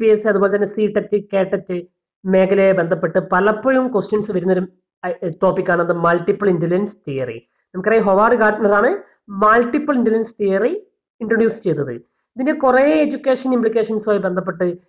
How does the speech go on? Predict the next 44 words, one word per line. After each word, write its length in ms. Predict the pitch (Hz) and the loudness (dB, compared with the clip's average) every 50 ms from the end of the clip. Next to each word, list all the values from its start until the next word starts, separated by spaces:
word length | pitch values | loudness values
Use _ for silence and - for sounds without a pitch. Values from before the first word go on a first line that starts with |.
| _ _ - | _ _ -4
കഴിഞ്ഞ 180 | 175 190 214 | 0 0 0
കുറേ 400 | 214 214 202 190 196 214 240 240 233 | 2 2 2 2 4 2 2 2 0
കാലമായിട്ട് 300 | 220 202 202 190 190 190 - 180 | 0 2 2 0 -2 -2 -2 -2
കെ 120 | 165 165 160 - | -2 0 -2 -2
ടെറ്റിലും 280 | 170 - 190 190 180 | -4 -4 -4 -4 -4
സി 240 | 165 - 175 165 156 - | -4 -6 -10 -10 -8 -8
ടെറ്റിലും 340 | 165 - 175 165 151 151 147 - | -8 -6 -6 -6 -6 -6 -4 -4
കഴിഞ്ഞ 160 | 156 185 196 | 0 0 2
യു 240 | 190 180 180 175 175 - | 2 0 0 -2 -4 -4
പി 60 | 202 | -6
എസ് 160 | 196 190 196 | -6 -4 -6
സിക്കും 300 | 208 202 202 - 190 185 | -8 -8 -8 -8 -10 -10
questions 500 | 180 - 160 - - 170 160 160 - 254 330 349 302 247 185 | -8 -8 -10 -10 -12 -16 -20 -14 -14 -14 -14 -14 -16 _ -14
ഉണ്ടായിരുന്നു. 480 | 160 151 147 139 131 127 - _ - - | -10 -8 -6 -6 -6 -6 -10 _ -20 -14
അപ്പൊ 160 | _ - 208 | _ -6 -4
നമുക്ക് 240 | 208 208 208 226 220 | -4 -2 -2 0 0
നോക്കാം 480 | 214 196 - 196 147 - - _ _ _ _ _ _ _ | 0 0 0 -2 -2 -2 -4 _ _ _ _ _ _ _
എന്തൊക്കെ 280 | 202 196 208 214 226 220 - | -6 -4 -2 -2 -2 -2 0
കാര്യങ്ങളാണ് 500 | 208 190 190 190 196 190 185 185 208 269 | 0 2 2 2 2 2 2 2 2 0
multiple 640 | 311 247 160 175 175 196 214 214 - 294 294 302 277 | 0 0 2 2 2 4 2 2 0 -2 -2 0 2
intelligence 380 | 254 233 233 226 226 214 - - | 2 4 4 2 0 0 -2 -2
theory 200 | 214 185 175 180 180 | 0 2 2 4 2
ആയിട്ട് 160 | 180 170 180 | 2 2 0
ബന്ധപ്പെട്ട് 320 | 170 160 170 165 165 165 | -2 -2 -2 -4 -4 -4
നമ്മൾ 260 | 160 156 185 269 349 - - _ - | -2 -2 -2 -2 -4 -4 -8 _ -2
പഠിച്ചിരിക്കേണ്ടത്, 600 | 175 165 190 - - 175 156 - 165 160 160 170 | -2 -2 -2 -2 -4 -4 -4 -4 -2 -2 -2 -2
നമുക്കൊന്ന് 260 | 156 143 165 160 147 | -2 -2 -2 -4 -4
check 200 | - 143 - 147 | -6 -12 -20 -20
ചെയ്യാം. 180 | 143 165 196 277 | -14 -12 -12 -12
അപ്പൊ 520 | 302 _ _ _ _ _ _ _ - 185 | -12 _ _ _ _ _ _ _ -4 -2
അതിനു 160 | 190 233 254 | 0 2 2
മുൻപ് 180 | 262 254 247 254 | 2 0 0 0
ഒരു 80 | 247 | 2
കാര്യം 180 | 226 220 220 214 | 2 2 2 2
പറയണം, 200 | 214 202 202 190 | 2 0 0 2
നിങ്ങൾ 180 | 180 180 190 190 | 2 2 2 2
ആദ്യമായിട്ടാണ് 580 | 185 190 202 226 240 240 240 240 233 233 233 | 2 0 0 0 0 0 0 0 -2 -6 -6
channel 300 | - 196 190 196 202 196 185 | -6 -6 -6 -6 -6 -6 -4
കാണുന്നതെങ്കിൽ 400 | 175 175 175 175 180 - 453 508 | -4 -4 -4 -6 -6 -6 -6 -6
നിങ്ങൾക്ക് 280 | 208 175 175 175 175 180 | -6 -6 -6 -2 -2 -2
ഈ 140 | 165 170 | -2 -2
video 160 | 175 190 208 202 | -2 0 0 0
ഇഷ്ടമാവുകയാണെങ്കിൽ 600 | 202 - - 220 208 190 180 190 185 180 175 175 | 0 0 -2 0 0 0 0 0 -2 -2 -4 -8
നിങ്ങൾ 160 | 180 180 | -12 -10